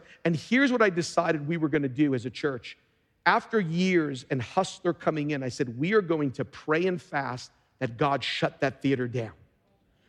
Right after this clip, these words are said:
We are gonna go on a fourteen-day fast."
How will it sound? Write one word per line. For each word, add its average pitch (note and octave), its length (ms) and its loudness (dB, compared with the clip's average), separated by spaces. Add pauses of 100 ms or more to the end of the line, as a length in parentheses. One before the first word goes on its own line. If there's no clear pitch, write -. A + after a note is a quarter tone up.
We F#3 140 4
are A3 80 4
gonna F3+ 180 4
go E3 200 2
on C#3+ 80 0
a A#2 80 -4
fourteen-day F#3 1300 2
fast." - 760 -8